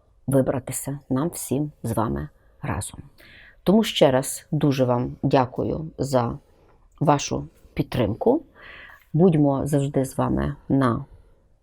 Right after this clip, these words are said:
найщільнішому зв'язку. Не забудьте підписувати цього листа, бо справа триває. Триватиме вона до того часу,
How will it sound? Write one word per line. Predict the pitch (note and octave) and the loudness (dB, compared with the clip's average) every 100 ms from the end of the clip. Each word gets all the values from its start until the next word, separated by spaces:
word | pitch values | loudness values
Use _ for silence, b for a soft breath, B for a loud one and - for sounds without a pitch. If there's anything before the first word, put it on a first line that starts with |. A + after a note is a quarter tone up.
| - | 4
найщільнішому | D3 C#3 - - D3+ C#3 - C3 B2+ | 6 6 2 0 2 2 0 -2 -2
зв'язку. | C#3 A#2+ - - F#3 D#4 B B B - | -4 -6 -6 0 0 0 B B B 2
Не | E3 F3+ | 6 6
забудьте | E3+ D3 C#3+ C3+ - C#3 D3+ | 4 2 0 -2 -6 -6 -4
підписувати | - - - C3 - C3+ C3 - C3+ C3 | -4 -2 0 0 0 -4 -4 -4 -6 -6
цього | - - B2 C3 C#3+ - | -2 0 0 -2 -4 -2
листа, | B2 - - G#3+ D4 | -2 -2 0 0 2
бо | D3+ | 0
справа | - - C3+ B2 | -2 -4 -4 -4
триває. | B2+ - C#3 A#2+ E2+ - D#4 B B B - | -2 -2 -2 -2 -2 -2 -2 B B B 0
Триватиме | E3+ D3+ C#3 D#3 C3+ | 4 6 4 2 0
вона | C#3 C#3 C3+ B2+ - | 0 0 0 0 0
до | C#3 D3+ | 2 2
того | C#3+ B2+ G#2+ | 2 0 -2
часу, | - C#3+ F#3+ C#4+ | -2 -2 0 -2